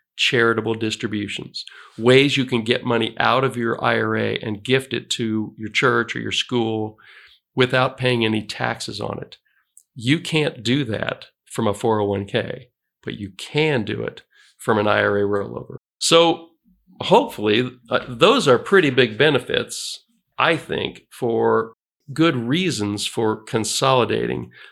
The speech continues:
simplifying your life, and making sure you don't give extra money to the I R S if you don't have to.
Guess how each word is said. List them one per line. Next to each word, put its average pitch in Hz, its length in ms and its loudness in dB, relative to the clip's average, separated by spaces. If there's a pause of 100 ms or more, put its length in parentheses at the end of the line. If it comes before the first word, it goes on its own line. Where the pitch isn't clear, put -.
simplifying 123 680 2
your 104 140 -2
life, 104 480 0 (500)
and 147 160 2
making 156 280 2
sure 156 160 2
you 147 140 0
don't 143 200 0
give 139 340 -2
extra 135 380 -2
money 131 240 2
to 123 160 -4
the 113 280 2
I 113 200 4
R 113 100 6
S - 460 -2 (200)
if 127 160 0
you 127 60 -6
don't 110 200 2
have 117 220 0
to. - 200 -6